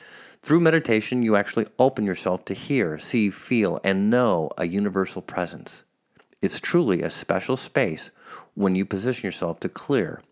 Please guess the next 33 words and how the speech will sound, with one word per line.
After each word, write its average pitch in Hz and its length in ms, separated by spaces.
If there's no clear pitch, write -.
and 90 100
then 95 180
ultimately 104 460
open 90 360
to - 100
your 90 140
higher 110 420
self 82 420
or 82 160
source. - 640
Through 135 220
desire, 107 640
you 107 140
instruct 120 460
the 104 80
universe 95 500
what 107 260
it 113 140
is 110 240
that 104 120
you 110 160
want 107 380
to - 80
create. 123 600
You 92 120
are 92 100
born 90 600
with 82 160
a 87 40
natural 95 380
desire 87 460
to - 120
connect. - 520